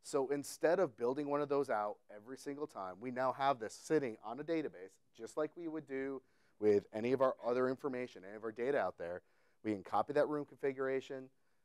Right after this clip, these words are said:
say we're gonna just build another room, paste it, change the I P addresses of the device, and if I told you you could be done in two minutes,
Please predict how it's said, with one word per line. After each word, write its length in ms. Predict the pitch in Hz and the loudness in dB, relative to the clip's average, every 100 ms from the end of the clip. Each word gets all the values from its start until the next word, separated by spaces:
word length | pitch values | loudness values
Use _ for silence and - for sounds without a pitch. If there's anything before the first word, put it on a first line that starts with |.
| _ | _
say 200 | - 117 | -4 -2
we're 180 | 101 95 | -2 -6
gonna 220 | 90 104 | -8 -10
just 240 | 95 98 - | -10 -12 -10
build 180 | 110 117 | -8 -4
another 280 | 135 131 | -4 -2
room, 260 | 123 120 117 - | -2 -2 -4 -4
paste 300 | 127 127 139 | -4 -2 -2
it, 120 | 127 | -2
change 260 | - 113 107 | -4 -16 -8
the 100 | 98 | -10
I 20 | |
P 160 | - | -6
addresses 420 | 120 113 120 127 117 | -8 -6 -8 -8 -12
of 120 | 135 | -10
the 0 | |
device, 420 | 117 110 113 - _ _ - | -2 -2 -2 -6 _ _ -16
and 80 | |
if 120 | 120 123 | -4 -4
I 80 | |
told 280 | 120 131 131 | -2 -4 -4
you 60 | 127 | -4
you 80 | 120 | -10
could 140 | 120 | -10
be 80 | 113 | -4
done 240 | 120 117 | -4 -4
in 80 | 113 | -6
two 180 | - 120 | -8 -6
minutes, 360 | 120 151 - | -2 -4 -6